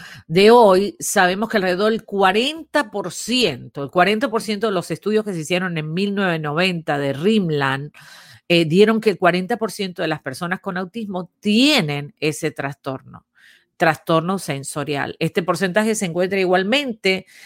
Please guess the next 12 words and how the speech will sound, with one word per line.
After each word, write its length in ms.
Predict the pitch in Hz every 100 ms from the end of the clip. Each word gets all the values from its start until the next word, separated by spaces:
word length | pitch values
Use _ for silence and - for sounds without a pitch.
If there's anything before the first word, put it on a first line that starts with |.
| _
en 160 | - 220
las 140 | 262
personas 480 | 240 220 208 202 220
con 200 | 208 175
síndrome 680 | 156 196 190 185 208 196 175
de 180 | 156 -
Asperger, 1000 | 156 147 - _ 202 185 151 - 151 139
y 180 | 170 170
esos 260 | 165 196 214
estudios 400 | 208 185 180 185
se 80 | 170
hicieron 480 | - 160 170 180